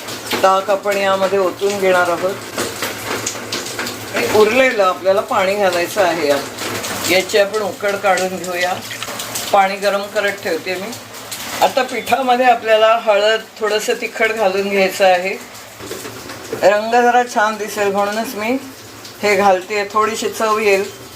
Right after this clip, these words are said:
थोडंसं लाल तिखट, मीठ, पीठ सगळं मिसळून घ्यायचंय. पाण्याला उकळी आलेली आहे, एकदम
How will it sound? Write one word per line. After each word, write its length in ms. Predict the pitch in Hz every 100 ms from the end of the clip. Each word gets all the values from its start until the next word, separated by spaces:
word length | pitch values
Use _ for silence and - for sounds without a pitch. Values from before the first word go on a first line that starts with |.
| - - - - - - - - - - - - - - - - - - - - - -
थोडंसं 460 | - 202 202 196 226
लाल 220 | 208 202
तिखट, 360 | 190 - - 208 - - - - - - - - - -
मीठ, 300 | 185 208 208 - - - - - - - - - - - - - -
पीठ 240 | 220 208
सगळं 340 | - 208 202 214
मिसळून 460 | 202 196 208 220
घ्यायचंय. 460 | 220 202 185 196 185 185 - - - - - - - - - - - - - - - - - - - - - - - - - - - - - - - -
पाण्याला 400 | 208 196 190 214
उकळी 400 | 226 190 - 220 220
आलेली 360 | 214 208 202
आहे, 140 | 202 190
एकदम 480 | 170 - 214 214